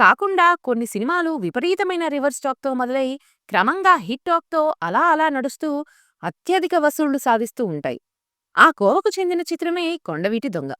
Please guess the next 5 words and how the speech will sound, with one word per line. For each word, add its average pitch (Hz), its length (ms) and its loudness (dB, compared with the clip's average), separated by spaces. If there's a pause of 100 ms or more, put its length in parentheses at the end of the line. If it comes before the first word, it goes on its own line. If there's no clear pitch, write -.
(540)
మెగాస్టార్ 415 600 2
చిరంజీవి, 311 520 -2
దర్శకుడు 208 500 -4
కోదండరామిరెడ్డి 311 880 0
కాంబినేషన్లో 269 920 -2